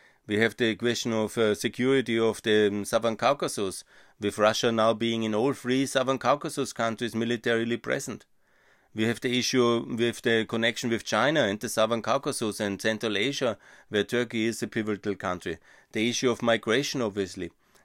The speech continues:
The issue of Cyprus, of Kosovo. I to-, called for both of the countries to be, um, in the Partnership for Peace, and Turkey holding obviously the key for Cyprus, uh, membership and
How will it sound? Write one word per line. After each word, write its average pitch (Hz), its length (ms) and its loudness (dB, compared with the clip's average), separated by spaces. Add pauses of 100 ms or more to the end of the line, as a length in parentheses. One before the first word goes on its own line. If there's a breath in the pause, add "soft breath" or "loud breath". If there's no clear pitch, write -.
The 120 200 0
issue 123 240 2
of 117 140 0
Cyprus, 120 640 0 (280 soft breath)
of - 180 -6
Kosovo. 127 600 0 (280 soft breath)
I 98 120 0
to-, 104 180 -8
called 123 320 0
for 113 140 -2
both 117 260 0
of 127 100 -8
the 120 100 -4
countries 120 420 -2
to 123 120 -8
be, 120 400 0
um, 110 320 0
in 110 180 -2
the 107 100 2
Partnership 117 520 -2
for 117 140 -4
Peace, 139 400 -4 (300 loud breath)
and 104 200 -4
Turkey 123 340 0
holding 113 420 0
obviously 117 500 0
the 101 140 -2
key 135 340 2
for 104 240 0
Cyprus, 110 560 2
uh, 98 480 2
membership 104 580 0
and 95 220 0